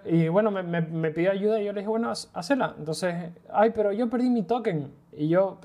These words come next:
"Pero ya nadie, o sea, usa token, todo el mundo tiene esa aplicación". Me dijo, "No, yo no tengo". Y ya ahí tuvimos que un proceso a llamar y demás,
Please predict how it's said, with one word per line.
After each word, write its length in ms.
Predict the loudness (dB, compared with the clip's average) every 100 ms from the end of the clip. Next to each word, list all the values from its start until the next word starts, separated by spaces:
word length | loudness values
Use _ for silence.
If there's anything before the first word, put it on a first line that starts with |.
| -20 -14 -2
"Pero 240 | 0 0
ya 200 | 2 2
nadie, 400 | 2 0 0 0
o 80 | -2
sea, 260 | 0 2 2
usa 260 | -2 -4
token, 280 | -2 -2 -2
todo 140 | -2
el 60 | -2
mundo 240 | -2 -2
tiene 180 | -4 -4
esa 140 | -4 -4
aplicación". 500 | -4 -6 -6 -6 -10 -18 _ _
Me 80 | -6
dijo, 280 | -2 -2 -6 -16
"No, 680 | -12 -10 -8 -8 -8 -8 -8
yo 120 | -4
no 140 | -4 0
tengo". 380 | 2 2 0 -4 -20 -20 -6
Y 140 | -2
ya 340 | 4 6 6 2
ahí 380 | 0 2 0 2
tuvimos 380 | 0 0 -4 -4
que 100 | -2
un 160 | -2
proceso 580 | -2 -2 0 0 0 -2
a 60 | -2
llamar 380 | -2 0 2
y 20 | 0
demás, 320 | 0 -4